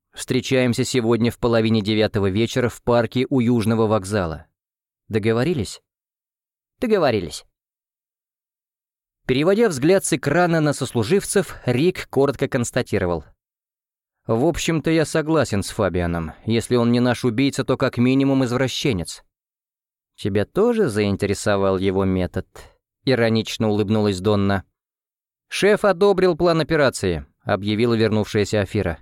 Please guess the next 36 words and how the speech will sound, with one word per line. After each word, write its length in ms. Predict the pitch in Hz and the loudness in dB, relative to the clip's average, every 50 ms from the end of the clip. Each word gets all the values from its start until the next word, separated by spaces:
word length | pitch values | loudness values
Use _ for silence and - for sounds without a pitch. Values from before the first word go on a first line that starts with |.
| _ _ | _ _
«Будем 400 | - 117 107 131 151 139 147 151 | -10 -4 -2 0 0 0 0 2
ловить 320 | 147 143 147 143 143 139 - | 2 2 2 2 0 0 -2
на 100 | 147 135 | -2 0
живца». 460 | 131 135 123 - - 117 98 82 - _ _ _ _ _ _ _ _ _ _ _ _ _ _ _ - | 0 -2 -2 -2 -2 -2 -2 -2 -4 _ _ _ _ _ _ _ _ _ _ _ _ _ _ _ -8
В 140 | 107 104 | -4 0
роли 220 | 156 226 254 226 202 | 2 2 4 4 4
живца 480 | 139 127 156 - - - - 214 233 | 2 2 0 -2 -2 -2 0 2 2
выступал, 520 | 202 170 - - 131 113 - 175 196 202 196 | 2 0 -2 -2 -4 -2 0 2 2 4 4
естественно, 800 | 147 117 101 - - - 175 170 - - 160 170 165 170 170 151 | 2 0 -2 -2 0 0 0 0 0 -2 -2 -2 0 0 0 -2
Фабиан, 720 | - - 110 107 104 101 92 101 101 101 101 101 95 - - | -4 -2 0 0 2 2 2 2 2 2 2 0 -2 -4 -4
которому 380 | - 113 - 135 127 127 131 127 | -6 -4 -2 0 0 2 2 2
даже 260 | 117 139 127 117 135 | 2 0 0 2 2
наряжаться 640 | 139 139 139 143 139 123 147 165 160 151 - 160 | 2 2 2 2 0 0 0 0 0 0 -2 -2
не 140 | 147 147 139 | -2 -2 0
пришлось, 420 | 127 147 135 - - 147 139 127 | 0 -2 -2 -2 0 0 0 0
чтобы 280 | - - - 123 117 113 | 0 -2 -2 -2 -2 -2
сойти 300 | - 131 127 110 - 123 | 0 0 -2 0 -2 -2
за 140 | 104 110 104 | -2 -2 -2
подростка. 640 | - 113 104 104 98 90 - - - 90 78 - - _ _ _ _ _ _ _ _ _ _ _ _ | -2 -2 -2 0 -2 -2 -4 -6 -8 -10 -10 -12 -14 _ _ _ _ _ _ _ _ _ _ _ _
А 120 | - 110 | -4 -2
вот 120 | 104 113 - | -2 -2 -2
чтобы 240 | - - 120 110 117 | -2 -2 -2 -2 -2
скрыть 340 | - - - 120 120 110 | -4 -4 -2 -2 -2 -2
свою 220 | - - 117 113 107 | -2 0 0 0 2
вампирскую 600 | 104 113 113 101 120 120 107 - - - 117 110 | 2 0 0 0 0 0 -2 -2 -2 -2 -2 -2
суть, 440 | 101 - - 202 160 - - - - - | -2 -2 -2 -2 -2 -2 -4 -10 -8 -6
его 220 | 117 139 175 196 | -2 0 0 0
заставили 480 | 160 143 - - 170 165 151 156 143 143 | 0 -2 -4 -2 -2 -2 0 0 0 0
надеть 340 | 135 131 120 135 143 - - | 0 0 0 -2 -2 -4 -4
цветные 460 | - 127 131 - - 123 120 113 107 | -4 -4 -2 0 0 0 2 2 2
линзы 400 | 117 165 185 180 156 180 175 - _ _ _ | 2 2 0 2 2 0 0 -2 _ _ _
и 160 | - 180 214 220 | -2 -2 0 0
загримировать 920 | 170 170 196 170 156 165 165 156 151 143 131 127 120 110 117 131 139 139 | 0 0 0 0 2 2 2 2 2 2 2 2 2 2 2 0 0 -2
чересчур 520 | - - 127 117 110 - - - 135 131 | -2 -4 -4 -4 -4 -6 -4 -2 -2 -2
бледную 480 | 113 95 104 101 101 87 92 98 95 92 | -2 -2 -2 -2 0 0 0 -2 -2 -2
кожу. 340 | - - 80 78 69 71 | -4 -4 -6 -6 -8 -10